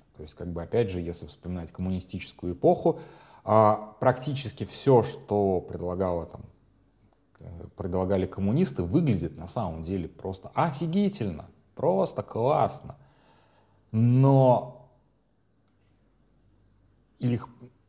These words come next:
политика экономическая привела к тому, что люди не хотели работать вообще, не хотели работать продуктивно,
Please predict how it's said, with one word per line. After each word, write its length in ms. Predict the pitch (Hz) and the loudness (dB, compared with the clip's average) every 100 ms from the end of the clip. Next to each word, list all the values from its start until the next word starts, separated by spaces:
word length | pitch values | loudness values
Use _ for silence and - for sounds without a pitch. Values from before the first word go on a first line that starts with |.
| _ _ | _ _
политика 640 | - 104 160 196 - - 90 | 0 2 2 0 -2 -2 -2
экономическая 760 | - 90 98 90 - - 87 | -2 -2 0 -2 -4 -10 -8
привела 380 | 87 87 92 90 | -4 -2 0 0
к 100 | - | -2
тому, 300 | - 98 151 | -8 -2 -2
что 180 | - 92 | -2 -4
люди 300 | 90 117 95 | 0 0 0
не 340 | 90 95 101 | 0 2 2
хотели 500 | 98 82 - - 90 | 0 -8 -8 -8 -2
работать 720 | 87 82 82 82 - - - _ _ | -2 -2 -6 -10 -10 -20 -20 _ _
вообще, 840 | - 87 87 85 - - 90 82 - _ _ - | -6 -2 -2 -4 -6 -8 -6 -6 -10 _ _ -6
не 160 | 107 | -4
хотели 360 | 98 98 - 110 | -2 -4 -2 0
работать 540 | 95 90 98 95 85 | 0 0 0 -4 -8
продуктивно, 920 | - 92 90 92 - 92 87 82 - | -6 -4 -4 -8 -12 -10 -8 -8 -12